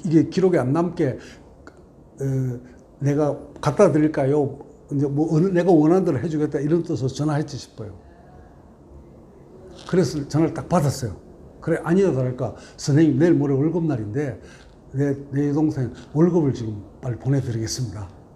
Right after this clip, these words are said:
어디로 보낼까요?" 그렇게 말했습니다. 그 오빠도 멋있잖아요. 정직하잖아요. 그래서 내가 이렇게 답변했습니다. "아무개 선생님,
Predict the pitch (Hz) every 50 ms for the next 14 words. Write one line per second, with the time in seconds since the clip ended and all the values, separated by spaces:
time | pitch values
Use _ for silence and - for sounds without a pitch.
0 | - - - - - - - - - - - - - 143 135 127 170 175 165 135
1 | 143 147 151 139 139 - 131 127 123 120 104 95 - - - - - - - -
2 | - - - - - 160 131 - 117 104 95 90 92 - - - - - - -
3 | - - - - - - - - - - - - - - 208 - - - 196 170
4 | 151 139 156 151 - - - 190 143 123 101 101 101 104 107 110 - - - -
5 | - - - - - - - - - - - 139 156 135 - - - 120 104 98
6 | 101 98 98 98 98 104 104 - - - - - - - - - - - - -
7 | - - - - - - - - - - - - - - - - - - - -
8 | - - 135 131 - - 117 107 107 123 139 139 135 135 139 135 - - - -
9 | 180 180 196 208 196 - - - - 185 175 175 170 170 - - 139 135 - -
10 | 147 139 127 120 - - 120 - - - - 110 98 104 110 107 - - - -
11 | - - 123 131 131 135 139 147 135 - - 131 120 120 123 120 113 104